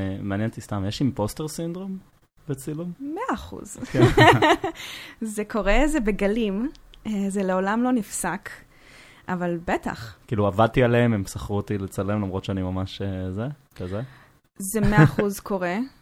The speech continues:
Speaker 2: אה, זה לפעמים, זה אני, אני ממשיכה,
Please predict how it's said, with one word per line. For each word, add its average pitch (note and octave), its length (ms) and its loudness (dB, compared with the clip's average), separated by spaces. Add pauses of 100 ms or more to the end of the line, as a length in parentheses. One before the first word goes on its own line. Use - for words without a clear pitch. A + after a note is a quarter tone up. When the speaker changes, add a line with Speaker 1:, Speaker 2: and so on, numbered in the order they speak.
(300)
Speaker 2:
אה, G#3 40 0 (960)
זה D#3+ 520 -8
לפעמים, F3 680 -4 (260)
זה F#3 200 -4
אני, F#3 200 0 (100)
אני G3 140 2
ממשיכה, F#3 600 -2